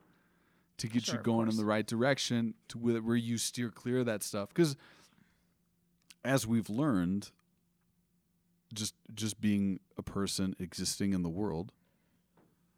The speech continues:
Speaker 1: you get, uh, we got a little spill.
Speaker 2: I spilled.
Speaker 1: It's okay. You get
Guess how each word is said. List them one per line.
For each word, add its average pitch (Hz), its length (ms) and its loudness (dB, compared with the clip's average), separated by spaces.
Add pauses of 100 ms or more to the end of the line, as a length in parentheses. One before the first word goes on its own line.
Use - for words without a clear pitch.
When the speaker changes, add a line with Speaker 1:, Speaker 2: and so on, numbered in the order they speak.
(1200)
Speaker 1:
you 104 160 -8
get, 104 380 -2
uh, 98 280 0 (800)
we 104 80 -6
got 98 60 -2
a 98 60 -4
little 101 120 0
spill. 95 420 0 (140)
Speaker 2:
I - 60 -20
spilled. - 300 -14 (500)
Speaker 1:
It's 85 120 -8
okay. 85 240 -6 (920)
You 123 140 4
get 143 220 8